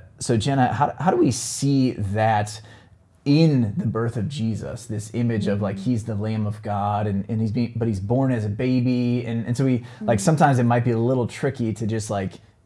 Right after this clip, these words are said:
Speaker 1: initially see that in the birth of Jesus. But yeah, how do we see that?
Speaker 2: Yeah, it is. I mean, 'cause we, we see the language of Lamb of God kind of start with Jesus's ministry when we
Speaker 1: Mm-hmm.
Speaker 2: see John the Baptist, like, herald him in.
Speaker 1: Mm-hmm.
Speaker 2: Um, but in the Christmas story, John the Baptist is,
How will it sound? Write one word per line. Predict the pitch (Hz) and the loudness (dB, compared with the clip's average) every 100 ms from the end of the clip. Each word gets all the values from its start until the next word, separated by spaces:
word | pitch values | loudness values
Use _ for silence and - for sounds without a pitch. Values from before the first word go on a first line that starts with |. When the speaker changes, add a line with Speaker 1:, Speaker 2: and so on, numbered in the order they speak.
| - | -2
Speaker 1:
initially | 120 113 135 165 135 101 | 0 2 2 2 0 -2
see | 104 113 | -4 -4
that | 98 92 - | -4 -6 -6
in | 101 | -6
the | |
birth | 98 98 - | -4 -6 -6
of | 101 | -6
Jesus. | - 92 - - - - - | -6 -8 -8 -10 -12 -16 -6
But | 98 85 - _ - | -4 -4 -12 _ -8
yeah, | 127 | -4
how | 104 131 | -2 -2
do | 143 | 0
we | 143 | -2
see | - 135 | -4 -10
that? | - - | -10 -6
Speaker 2:
Yeah, | 233 220 190 | -2 -2 0
it | 208 214 | 0 0
is. | 233 233 202 | 2 2 0
I | 202 | -2
mean, | 214 | -4
'cause | 214 214 | -4 -4
we, | 226 214 190 - | -2 -2 -4 -4
we | 220 | -6
see | - 285 | -4 -2
the | 254 | -2
language | 208 214 208 196 | -2 -2 -2 -4
of | 190 190 | -4 -4
Lamb | 190 190 | -4 -4
of | 180 | -4
God | 190 185 185 | -2 -2 -2
kind | - 196 | -4 -8
of | 175 | -8
start | - - 220 196 - | -12 -4 0 2 0
with | - | -2
Jesus's | 180 170 180 185 | -2 -4 -6 -4
ministry | 180 165 - 185 170 | -4 -4 -6 -4 -2
when | 175 | -2
we | 175 | -4
Speaker 1:
Mm-hmm. | 208 | -4
Speaker 2:
see | 190 | -6
John | 170 175 170 | -4 -4 -4
the | |
Baptist, | 165 160 160 - 165 - - - | -4 -6 -6 -8 -8 -8 -20 -12
like, | 196 - | -12 -12
herald | - 208 190 170 | -8 -2 0 0
him | 180 160 | -2 -6
in. | - 190 170 170 180 | -4 -4 -4 -4 -6
Speaker 1:
Mm-hmm. | - 160 160 165 | -14 -18 -14 -6
Speaker 2:
Um, | 196 | -4
but | 202 | 0
in | 220 | 0
the | 220 | -2
Christmas | - 339 349 - | -4 -4 -2 -4
story, | 190 180 | -4 -2
John | 196 202 | 0 -2
the | |
Baptist | 175 190 - - | -2 -4 -4 -6
is, | 170 | -6